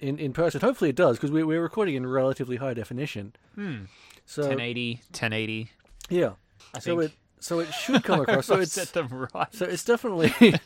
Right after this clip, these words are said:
Speaker 1: it's definitely golden in colour, and it's slightly effervescent, but not very, not extremely. So if
Speaker 2: Mm.
Speaker 1: you wanna try it while I keep talking, so that we don't have dead noise,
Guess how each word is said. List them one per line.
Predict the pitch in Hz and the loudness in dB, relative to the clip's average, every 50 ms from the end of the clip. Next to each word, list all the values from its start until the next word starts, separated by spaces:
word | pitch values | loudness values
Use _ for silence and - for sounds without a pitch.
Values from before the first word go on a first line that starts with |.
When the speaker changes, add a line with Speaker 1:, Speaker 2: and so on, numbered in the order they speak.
| - - 185 - - | -6 -6 -6 -6 -6
Speaker 1:
it's | - 160 - - | -6 -6 -4 -2
definitely | - 196 - - 220 196 175 156 147 | -2 -2 -2 -2 -4 -2 -2 -2 -2
golden | 131 117 - 127 135 147 147 139 139 135 127 123 131 | -2 -2 0 0 2 2 2 2 2 2 2 2 -2
in | 151 151 139 135 131 | -2 -4 -4 -4 -4
colour, | 123 - - 139 135 139 147 160 | -6 -6 -4 -2 0 0 0 -2
and | 147 135 147 | -2 -4 -6
it's | 160 - - | -6 -8 -10
slightly | - - - - - 170 151 147 165 208 190 170 160 160 151 | -12 -10 -10 -8 -6 -4 -2 0 0 0 -2 -4 -4 -4 -4
effervescent, | 147 - - 127 123 131 131 - - 160 143 135 | -4 -4 -6 -6 -4 -4 -6 -6 -8 -10 -10 -10
but | - 151 156 | -10 -10 -8
not | 156 160 185 214 208 - _ _ - | -4 -4 -4 -4 -4 -6 _ _ -18
very, | 127 131 - - 143 143 143 139 127 120 | -18 -16 -8 -4 -2 0 0 0 0 0
not | 117 143 175 | 0 0 0
extremely. | 202 190 - - - - - 156 151 156 156 156 143 127 117 107 98 - - - - - | 0 -2 -4 -8 -10 -10 -6 -2 0 0 2 2 2 2 0 0 -2 -8 -14 -20 -16 -8
So | 117 117 170 | -2 0 0
if | 160 92 82 | 0 0 0
Speaker 2:
Mm. | |
Speaker 1:
you | 175 208 254 | 0 2 2
wanna | 269 240 202 170 | 4 4 2 2
try | - - 170 165 | 2 2 4 4
it | 165 | 4
while | 151 139 | 4 2
I | 151 160 | 2 2
keep | - - 147 - | 2 0 -4 -2
talking, | - - 170 156 - 131 123 113 | 0 2 2 2 2 2 -2 -2
so | - 139 | -2 -2
that | 139 139 | -2 0
we | 135 135 | 2 2
don't | 143 151 139 | 2 0 0
have | 123 135 131 120 113 | -2 -4 -4 -4 -2
dead | 113 139 135 135 | 0 0 0 2
noise, | 135 127 120 110 107 107 135 170 | 0 0 0 0 -2 -4 -4 -6